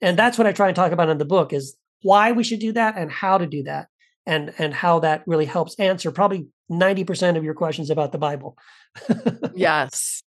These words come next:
Speaker 2: Oh, that, that is so, so good. When I think about the Reformation people killing the Anabaptists too,
Speaker 1: Oh,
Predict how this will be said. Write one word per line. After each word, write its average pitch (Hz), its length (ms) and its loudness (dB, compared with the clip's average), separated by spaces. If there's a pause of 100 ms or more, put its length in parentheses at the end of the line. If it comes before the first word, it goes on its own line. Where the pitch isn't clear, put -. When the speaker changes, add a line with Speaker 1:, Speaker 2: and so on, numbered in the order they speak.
(100)
Speaker 2:
Oh, 214 280 6
that, 202 220 0
that 294 340 2
is - 260 0
so, 240 580 4
so 185 640 2 (160)
good. 160 360 4 (360)
When 214 120 4
I 247 80 6
think 277 180 -2
about 320 280 4 (100)
the 170 200 6
Reformation 185 840 2 (160)
people 156 580 2 (240)
killing 233 440 2
the 180 160 2
Anabaptists 180 920 0
too, 202 260 2
Speaker 1:
Oh, 127 240 0